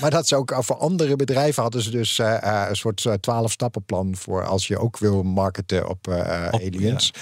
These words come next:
Speaker 1: Dat je al hun kennis mocht gebruiken op voorwaarde dat je niet space cookie, of wat was het ook weer, space cookies gebruikt. Dat, dat was dan, eh, <laughs> nou ja.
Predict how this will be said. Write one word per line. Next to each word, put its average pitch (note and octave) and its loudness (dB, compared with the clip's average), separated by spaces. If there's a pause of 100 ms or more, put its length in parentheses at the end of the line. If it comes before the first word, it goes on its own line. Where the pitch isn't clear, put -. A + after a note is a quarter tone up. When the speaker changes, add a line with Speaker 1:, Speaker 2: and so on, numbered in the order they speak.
(120)
Speaker 1:
Dat G#2 -2
je - 2
al G#2+ 4
hun A2 6
kennis B2+ 2
mocht C#3 -2
gebruiken A2+ 0
op G2 -8
voorwaarde G#2+ 2
dat G2 2
je - -4
niet A#2 -2
space G2 -2
cookie, - -6
of G2 -4
wat G#2 0
was A2+ 0
het - -4
ook A#2+ -4
weer, A#2+ 2
space D3+ 2
cookies E3+ -2
gebruikt. C#3+ 0
Dat, A#2+ 0
dat C#3+ -2
was B2 0
dan, A#2 0
eh, A#2 2 (280)
<laughs> E3+ 4
nou E3 2
ja. C3+ 2